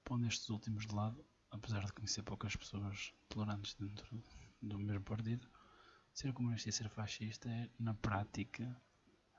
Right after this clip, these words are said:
a mesma coisa virada para lados diferentes. Não, não é para o líder do partido ser um velhinho serralheiro que qualquer dia se vai perder a caminho da Assembleia para casa, da Assembleia para casa,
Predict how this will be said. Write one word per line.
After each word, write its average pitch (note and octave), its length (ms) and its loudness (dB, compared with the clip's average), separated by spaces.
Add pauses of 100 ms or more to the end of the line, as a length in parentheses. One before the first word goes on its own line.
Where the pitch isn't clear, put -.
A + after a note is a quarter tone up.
(120)
a C3 40 2
mesma B2 340 8
coisa C3 520 4
virada B2 460 8
para A2 180 2
lados A2+ 340 4
diferentes. A2 560 -4 (160)
Não, G2+ 220 0 (160)
não G#2+ 120 2
é - 20 2
para G#2+ 180 0
o G#2+ 80 2
líder A2+ 220 2
do A2+ 80 2
partido A2 400 0
ser - 160 0
um A2 120 4
velhinho A2 320 2
serralheiro A#2 680 2
que - 140 -12
qualquer A2+ 380 -2
dia A#2 320 2 (460)
se - 120 -8
vai A2+ 100 2
perder A2 240 4
a A2 40 4
caminho G#2+ 340 2
da G#2 40 2
Assembleia G#2+ 520 2
para A2+ 140 -4
casa, A#2+ 460 2
da C3+ 200 6
Assembleia A2+ 420 2
para A2+ 120 -8
casa, A2 400 0